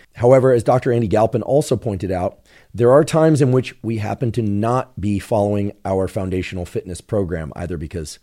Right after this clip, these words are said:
work demands or family demands, or we're traveling. We're simply not keeping up with our basic routine.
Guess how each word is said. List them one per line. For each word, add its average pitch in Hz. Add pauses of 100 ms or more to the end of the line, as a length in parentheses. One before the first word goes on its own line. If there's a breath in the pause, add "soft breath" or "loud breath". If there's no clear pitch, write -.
(260)
work 120
demands 120
or 85
family 127
demands, 110 (400 loud breath)
or -
we're 80
traveling. 123 (520 soft breath)
We're 117
simply 143
not 110
keeping 113
up 98
with 98
our 90
basic 104
routine. 95